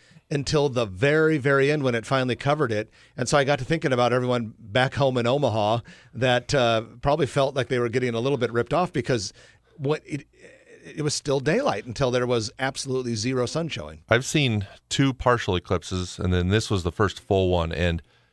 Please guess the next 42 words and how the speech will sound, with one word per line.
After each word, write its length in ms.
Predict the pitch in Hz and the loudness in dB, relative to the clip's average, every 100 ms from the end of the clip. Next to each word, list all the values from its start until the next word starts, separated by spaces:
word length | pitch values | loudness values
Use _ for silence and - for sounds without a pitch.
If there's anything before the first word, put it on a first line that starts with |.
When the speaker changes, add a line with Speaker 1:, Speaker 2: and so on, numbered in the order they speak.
| _ _ _ - | _ _ _ 0
Speaker 2:
it 160 | 113 120 | 2 4
is 420 | 113 104 95 - | 4 2 -2 -6
a 80 | - | -2
million 300 | 98 113 107 | 2 2 2
times 240 | 104 98 87 | 0 -2 0
better. 360 | 98 87 85 | 2 2 2
The, 280 | 78 82 69 | 0 -2 -2
the 120 | - - | -6 -6
full 460 | - 113 104 101 | 2 2 4 0
totality 680 | - 95 - 98 90 87 87 | -2 -4 0 2 2 0 0
is 180 | 85 92 | 0 -2
a 80 | |
million 240 | 90 98 98 | 0 0 0
times 200 | 95 87 | 0 0
better 220 | 90 87 | 0 0
than 100 | 85 | -2
the 60 | 80 | -2
partial, 440 | - 90 87 85 | 0 0 0 -2
and 140 | 85 80 - _ | -2 -4 -10 _
I 120 | - 107 | 2 4
would 220 | 107 95 | 4 4
recommend 480 | 101 - 98 92 87 | 2 2 0 2 2
that 100 | 85 | -2
if 160 | - | -2
you 120 | 101 90 | 2 4
ever 220 | 107 107 | 4 4
have 140 | 104 | 2
the 60 | 92 | 0
chance 380 | - 98 90 - | -2 0 0 -2
to 80 | 92 | -2
go 400 | 90 87 87 85 | 0 2 0 -4
see 260 | - - 113 | -4 0 4
one 180 | 98 | 4
in 100 | 90 | 2
person, 440 | 82 98 90 82 80 | 0 -2 0 -2 0
that 140 | 78 | 0
you 280 | 87 101 90 - | 0 0 -2 0
make 320 | 92 95 - | 2 2 -2
the 80 | 85 | -4
drive 400 | 87 82 82 82 | 2 2 2 -2
because 260 | - 80 | -4 -2
it's, 260 | 87 - | -4 -6